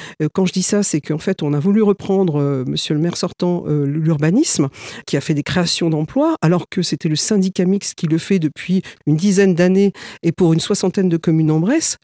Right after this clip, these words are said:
là où il y a l'expertise, d'ailleurs, avec des gens ultra compétents dans le domaine. On a fait aussi, euh, euh, les doub-, des doublons par rapport à l'enfance jeunesse,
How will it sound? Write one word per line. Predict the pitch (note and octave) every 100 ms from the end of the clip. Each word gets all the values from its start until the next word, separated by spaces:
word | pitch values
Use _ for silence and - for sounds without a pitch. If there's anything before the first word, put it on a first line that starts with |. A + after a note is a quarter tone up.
| _ -
là | F#3
où | E3+
il |
y | D3+
a |
l'expertise, | C#3+ - G3+ - E4+ E3
d'ailleurs, | D3+ D3+
avec | C#3+
des | C#3 D3
gens | D#3+ D#3 C3+ - - -
ultra | E3+ F#3+
compétents | - E3 D#3+ D#3+ E3
dans | D#3
le | C#3
domaine. | D3 F3 C#4 C#4+ - - - -
On | E3+ F#3
a | F3+
fait | -
aussi, | G3 F#3 - - G#3 G#3 -
euh, | E3 D#3 D#3 -
euh, | D#3+ D3+ D3 D3+ -
les | D#3 D#3+
doub-, | E3 F#3+ F3
des | D#3+
doublons | F3 G#3+ G3 A3+
par | A3 G#3+
rapport | E3 - F#3+ F3
à | D#3
l'enfance | D3+ - E3
jeunesse, | D3+ E3 G3 D#4 E4